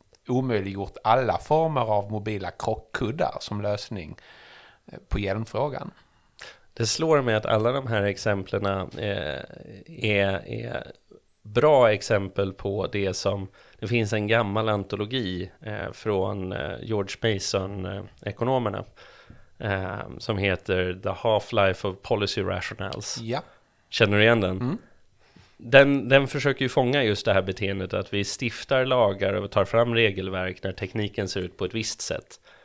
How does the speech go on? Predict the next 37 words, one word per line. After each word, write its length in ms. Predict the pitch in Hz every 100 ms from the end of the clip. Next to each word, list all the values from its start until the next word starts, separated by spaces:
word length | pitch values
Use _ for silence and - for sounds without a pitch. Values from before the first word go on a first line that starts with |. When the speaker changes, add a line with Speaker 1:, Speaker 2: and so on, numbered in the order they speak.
| _
Speaker 2:
Sen 180 | - 110
när 120 | 113
den 160 | 120 120
förändrar 500 | 120 123 151 143 87
sig 260 | - 90 82
så 140 | 117
uppstår 380 | 107 - 139 135
det 80 | 127
en, 220 | 110 87
en 180 | 101 101
sån 140 | 113
här 120 | 98
halveringstid 1160 | 92 104 113 110 95 95 90 - - 156 98 101
för 460 | - 107 95 92 95 - _ _
olika 300 | 107 98 110
typer 300 | - 101 104
av 100 | 98
regelverk 540 | 101 95 98 101 95
och 60 | 113
policies. 560 | - 117 113 - - 160
Speaker 1:
Mm. 200 | 135 175 - - -
Speaker 2:
Men 140 | - 127
det 100 | 113
finns 220 | 160 143
det 80 | 139
då 140 | 123
ingen 200 | 110 107
hänsyn 440 | 104 104 98 165 120
till 180 | 104
när 80 | 95
man 120 | 101
gör 100 | 104
den 100 | 90
här 120 | 95 -
typen 280 | 107 -
av 80 | 101
prövningar. 560 | 101 107 107 120 120